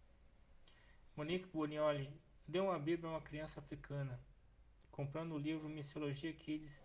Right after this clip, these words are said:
da autora Fávia Gregg. Moçambique, Igreja Cristã Visão,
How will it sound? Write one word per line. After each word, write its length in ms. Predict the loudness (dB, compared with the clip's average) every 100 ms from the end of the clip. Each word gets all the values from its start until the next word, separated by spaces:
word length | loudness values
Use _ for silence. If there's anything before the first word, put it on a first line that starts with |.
| -2
da 60 |
autora 340 | -2 0 -2 -2
Fávia 500 | 0 0 0 -2 -4 -6
Gregg. 400 | -8 -4 -4 -4 -10 -18 -20 -20 -20 -20 -20 -20 -20 -20 -20 -20 -20 -20 -20 -20 -20 -20 -20 -20 -20 -20 -20 -20 -20 -20 -20 -20 -20 -20 -20 -20 -20 -20 -20 -20 -20 -20 -20 -20 -20 -20 -20 -16 -8
Moçambique, 760 | -6 -4 -2 -2 -2 -6 -10 -10 -4
Igreja 300 | -2 0 -4
Cristã 320 | -4 -6 -4
Visão, 360 | -2 -2 -4